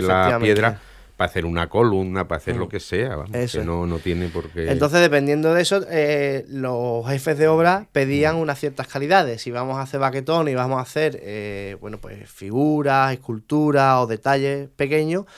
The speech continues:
Speaker 2: se busca una piedra con una dureza bastante importante, porque eso
Speaker 1: Ujú.
Speaker 2: es que la piedra viene más compactada.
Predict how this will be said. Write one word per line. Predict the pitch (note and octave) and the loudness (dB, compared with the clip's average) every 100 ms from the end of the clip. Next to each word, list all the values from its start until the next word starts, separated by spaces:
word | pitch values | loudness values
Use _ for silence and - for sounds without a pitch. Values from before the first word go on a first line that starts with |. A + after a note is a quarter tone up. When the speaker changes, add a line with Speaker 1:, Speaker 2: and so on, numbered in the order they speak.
| - | -20
Speaker 2:
se | - C3+ | -6 -2
busca | C3+ C3+ | -2 0
una | D3 C#3+ | 0 0
piedra | C#3+ D3+ C#3 | -2 -2 -2
con | A#2 B2 | -4 -6
una | B2+ | -4
dureza | C3 C3 C3 E3+ F#3+ - | -4 -6 -4 -6 -6 -12
bastante | A#2 B2+ B2 B2 | -12 -10 -8 -8
importante, | C3 A#2+ A#2 B2+ A#2+ G#2+ | -6 -6 -4 -4 -4 -6
porque | F#2 E2+ | -6 -4
eso | - | -4
Speaker 1:
Ujú. | C3+ | -4
Speaker 2:
es | |
que | C3+ | -2
la | C3 | -2
piedra | B2+ C#3 | 0 -2
viene | C#3 B2+ | -2 -4
más | A#2 | -6
compactada. | - A#2 A2+ - D#3 | -8 -6 -8 -2 -2